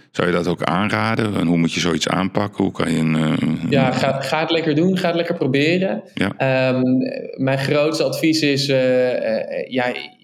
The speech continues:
Speaker 2: je moet er wel echt heel hard voor werken. Niet normaal hard. Ehm, denk aan, eh, wil je profvoetballer worden? Ja, dan, dan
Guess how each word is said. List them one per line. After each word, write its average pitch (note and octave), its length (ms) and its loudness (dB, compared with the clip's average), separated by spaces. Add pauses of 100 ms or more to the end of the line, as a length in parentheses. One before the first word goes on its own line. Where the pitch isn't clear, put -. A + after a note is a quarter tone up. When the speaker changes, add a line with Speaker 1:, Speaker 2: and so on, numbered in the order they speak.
(200)
Speaker 2:
je C#3 120 -6
moet E3+ 140 0
er D#3 60 -4
wel D3+ 160 0
echt D#3+ 200 -2
heel F#3+ 360 0
hard D3+ 320 -2
voor C3+ 180 0
werken. C#3+ 520 0
Niet E3+ 240 2
normaal C#3+ 800 0 (220)
hard. E3+ 500 -2 (300)
Ehm, C3 680 2
denk D3+ 300 0
aan, D3 220 0
eh, C#3 120 2
wil C#3+ 120 4
je C#3+ 120 2
profvoetballer D3 680 0
worden? C3 280 2
Ja, C3 180 2
dan, B2 400 -2
dan A#2+ 400 -2